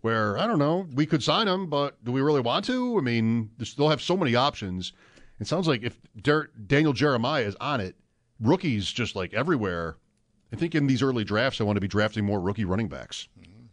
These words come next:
Speaker 2: Be patient, everybody.
Speaker 1: Just don't know which ones to pick. That's what Ian said. Ian Hartitz on Friday said about early drafting. He's like,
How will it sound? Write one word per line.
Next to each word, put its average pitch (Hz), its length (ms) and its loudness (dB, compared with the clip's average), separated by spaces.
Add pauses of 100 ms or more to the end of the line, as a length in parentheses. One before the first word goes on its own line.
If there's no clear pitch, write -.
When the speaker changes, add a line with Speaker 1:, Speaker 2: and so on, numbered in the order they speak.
(100)
Speaker 2:
Be 113 100 -18
patient, 127 480 -16
everybody. 85 400 -20 (420)
Speaker 1:
Just 117 200 -10
don't 113 180 -2
know 117 100 2
which 104 220 -2
ones 110 300 0
to - 60 -10
pick. - 340 -2 (520)
That's 123 120 -6
what 127 100 2
Ian 180 220 4
said. 85 260 -6
Ian 135 180 2
Hartitz 147 300 2
on 98 140 -2
Friday 120 380 0
said 92 420 -4 (580)
about 113 240 0
early 123 240 2
drafting. 113 480 0
He's 101 180 -4
like, 92 360 -6